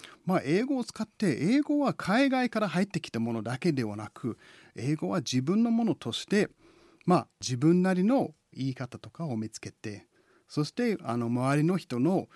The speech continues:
あの、価値観を学んで、それを合わせて、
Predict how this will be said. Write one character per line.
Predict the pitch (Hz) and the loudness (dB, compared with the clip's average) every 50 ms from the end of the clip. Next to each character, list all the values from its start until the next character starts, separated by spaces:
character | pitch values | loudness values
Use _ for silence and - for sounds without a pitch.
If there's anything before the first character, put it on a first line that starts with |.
| - - - - - - _ | -20 -20 -20 -20 -20 -18 _
あ | - 98 104 | -14 -12 -12
の、 | 104 101 101 104 - | -12 -12 -14 -14 -12
価 | - - 123 | -12 -12 -12
値 | - - - | -10 -12 -10
観 | - 123 117 113 135 170 185 160 | -8 -6 -4 -2 -2 0 0 0
を | 120 | 0
学 | 110 113 107 113 120 123 123 | -2 -2 -4 -4 -2 -2 -2
ん | 123 131 135 | -2 -2 -2
で、 | 160 190 180 - - _ _ _ _ _ _ _ - | -2 -2 -2 -4 -6 _ _ _ _ _ _ _ -16
そ | - - 208 | -6 -2 0
れ | 247 254 | 2 4
を | 208 | 4
合 | 196 | 4
わ | 214 233 262 233 | 4 2 2 2
せ | - 220 180 | 0 -2 -2
て、 | - _ - 262 208 117 - | -2 _ 0 2 2 0 -2